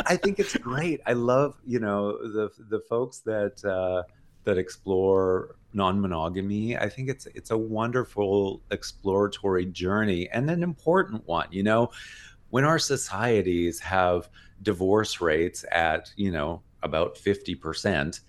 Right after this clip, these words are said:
why is it so taboo to talk about the idea of finding, um, fulfillment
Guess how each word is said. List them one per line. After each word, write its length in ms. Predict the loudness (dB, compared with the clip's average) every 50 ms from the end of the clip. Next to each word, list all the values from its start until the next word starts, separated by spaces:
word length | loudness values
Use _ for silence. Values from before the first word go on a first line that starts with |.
| -20 -20 -20 -20 -18 -14
why 520 | -10 -8 -6 -4 -2 -2 -2 -2 0 2
is 160 | 2 2 2
it 140 | 0 0 -2
so 260 | 0 2 4 4 4
taboo 760 | 4 0 0 0 0 0 2 2 2 4 4 4 4 2 0
to 140 | -2 -4 -4
talk 340 | -4 -2 0 0 0 0 -2
about 340 | 0 0 2 2 0 0 0
the 140 | 0 2
idea 480 | 2 2 2 0 -2 -2 0 2 2 2
of 800 | 2 0 0 0 0 2 2 2 2 0 -2 -4 -8 -16 -20 -20 -20 -20 -20 -20 -20 -20 _
finding, 1120 | -20 -20 -12 -4 0 0 2 4 4 2 2 2 2 2 2 2 2 0 -2 -2 -4 -6 -8 -12 -20 -20 -20 -20 -20 _ _ _ -20 -18 -12 -8
um, 540 | -6 -4 -4 -2 -4 -4 -4 -6 -8 -8 -12
fulfillment 880 | -8 -2 2 2 2 2 2 2 4 4 6 4 4 4 4 2 0